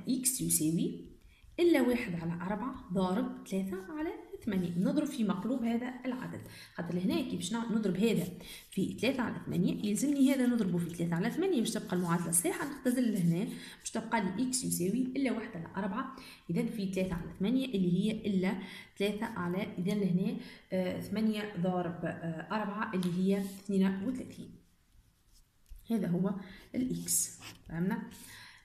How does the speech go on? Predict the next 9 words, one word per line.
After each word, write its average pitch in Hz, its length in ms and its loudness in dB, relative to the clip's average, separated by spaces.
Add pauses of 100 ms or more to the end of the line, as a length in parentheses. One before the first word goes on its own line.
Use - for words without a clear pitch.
(160)
تعدى 311 300 2
للتمرين 240 800 4 (200)
الرابع، 190 420 2
واللي 196 260 4
هو 180 80 6
تمرين 233 440 2
في 220 100 -4
النظام، 175 540 2
آه، 165 200 2